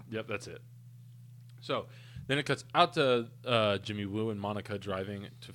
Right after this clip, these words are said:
meet her contact, and Jimmy Woo gets the message from Darcy, basically saying that Hayward was going to bring, was attempting to bring Vision's body back online. Um,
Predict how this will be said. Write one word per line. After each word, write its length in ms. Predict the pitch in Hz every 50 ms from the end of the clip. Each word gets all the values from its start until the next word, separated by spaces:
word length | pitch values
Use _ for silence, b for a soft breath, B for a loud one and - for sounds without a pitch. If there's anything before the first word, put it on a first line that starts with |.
| 117
meet 360 | 113 110 104 101 101 104 107
her 140 | 104 104 104
contact, 600 | - - 95 85 82 - - 87 85 98 113 - - -
and 100 | 104 98
Jimmy 340 | - 104 101 104 101 101 98
Woo 420 | 95 98 98 98 98 98 95 95
gets 300 | - 101 101 92 - -
the 100 | - 98
message 340 | 92 92 92 92 - 95 -
from 180 | - 90 87 90
Darcy, 600 | - 98 110 123 127 120 - 87 85 85 87 b b b b b -
basically 400 | 107 104 101 - 104 - 95 90
saying 460 | - - 98 90 90 87 90 87 87
that 140 | 85 - -
Hayward 380 | - 107 110 113 113 110 107
was 140 | 98 95 90
going 220 | - 101 98 98
to 80 | 95 92
bring, 320 | - 98 92 92 90 - - - - -
was 160 | 92 87 85 95
attempting 360 | 92 - 127 139 139 139 131
to 80 | 120
bring 180 | 110 113 107 104
Vision's 340 | 90 101 101 98 104 101 90
body 360 | 82 95 90 92 98 95 90
back 320 | 82 95 92 92 - -
online. 500 | 98 92 90 87 90 90 98 104 113 135 139 b b b b b b b b b -
Um, 500 | - 98 92 87 85 82 80 80 80 -